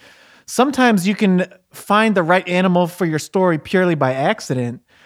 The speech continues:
Like, when I wrote my story, The Unsavory Silliness of Sally Stubble the Salt Cod, um, I was under the impression that there was just s-,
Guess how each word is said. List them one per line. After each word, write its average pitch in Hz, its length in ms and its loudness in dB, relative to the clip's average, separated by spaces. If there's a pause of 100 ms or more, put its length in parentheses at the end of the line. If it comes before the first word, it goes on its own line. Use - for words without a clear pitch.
(240)
Like, 156 240 0
when 185 160 2
I 185 260 2
wrote 202 360 0
my 170 240 2
story, 156 640 0 (240)
The 160 180 0
Unsavory 170 640 2
Silliness 170 680 0
of 139 180 -2
Sally 160 400 2
Stubble 160 500 0
the 135 140 -2
Salt 170 380 0
Cod, 117 440 -4 (720)
um, 135 580 -2 (300)
I 240 260 2
was 220 140 2
under 208 160 2
the 190 100 0
impression 175 560 0
that 143 380 -2 (600)
there 175 120 4
was 165 140 2
just - 200 -4
s-, - 220 -12